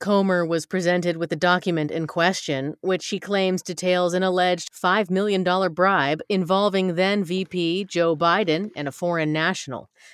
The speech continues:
But he said the F B I still violated the subpoena because it didn't turn over the physical document to the committee. Comer claims the bribery allegation is from a confidential F B I source who is a trusted, highly credible informant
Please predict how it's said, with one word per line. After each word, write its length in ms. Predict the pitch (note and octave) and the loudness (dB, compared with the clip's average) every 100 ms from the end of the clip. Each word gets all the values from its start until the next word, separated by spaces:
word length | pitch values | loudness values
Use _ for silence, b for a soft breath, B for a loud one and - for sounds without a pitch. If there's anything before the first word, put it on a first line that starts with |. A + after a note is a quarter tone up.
| b | b
But 140 | E3 | -6
he 140 | E3 G3+ | -2 -4
said 260 | - G#3 | 2 2
the 140 | F#3 G3+ | 4 2
F 160 | A3 | 2
B 120 | - G3+ | 0 2
I 180 | G3+ | 2
still 360 | G3 - A3+ C#4 | 0 2 2 2
violated 540 | F#3+ F3+ F3 F3 E3 | 2 2 4 2 0
the 80 | D#3+ | -2
subpoena 680 | D3+ D3 - G#3+ E3 C#3+ G#3+ | -4 -8 -6 -4 -4 -6 -10
because 240 | C3 C#3+ | -8 -6
it 100 | C#3+ | -6
didn't 240 | D3 F#3 D#3 | -4 -6 -6
turn 260 | G3+ G3+ | -2 0
over 240 | F#3+ F#3+ F3 | 0 -2 -4
the 100 | D#3 | -4
physical 420 | B3+ A3+ F3 D#3+ | -2 -2 -2 -6
document 600 | D#3 G3+ B3+ D3 A#2+ A2+ | 0 0 0 -4 -6 -10
to 100 | - | -12
the 120 | C3 | -14
committee. 480 | - C3 F3+ B2 - _ _ _ _ _ _ _ _ _ | -10 -4 -4 -4 -8 _ _ _ _ _ _ _ _ _
Comer 380 | - B3+ A3+ G#3 | 2 4 4 2
claims 420 | - A3+ A3 G#3 | 2 4 4 2
the 100 | - | 0
bribery 560 | E3+ F#3 G3 A3+ G#3 F#3 | 0 6 6 6 4 4
allegation 600 | E3+ F3 E3 E3 - G3 | 2 2 2 0 0 -2
is 220 | E3+ D#3 | -2 -2
from 240 | - F#3 F3 | -2 0 0
a 60 | |
confidential 840 | - G#3 G3+ F3+ G3 G#3+ G3 F3+ - | -2 -2 -2 0 0 0 -2 -2 -2
F 220 | F#3+ - | -4 -4
B 160 | F3+ | -2
I 220 | F3 E3+ D#3+ | 0 0 -2
source 680 | - D#4+ A#3 F#3 A3+ - | -4 -2 0 0 -2 -4
who 160 | G#3 F#3 | -4 -4
is 160 | F3 | -2
a 40 | F3 | -6
trusted, 600 | - G3+ G3 - F3 E3+ | -4 -4 -4 -4 -4 -4
highly 420 | - G#3+ A3 F3 | -4 -2 -2 -2
credible 500 | D#3 A#3 B3+ D#3+ D#3 | -4 -2 0 0 -2
informant 720 | D#3+ D3+ - G#3 G#3 B2 G#2 | -4 -6 0 0 0 -4 -10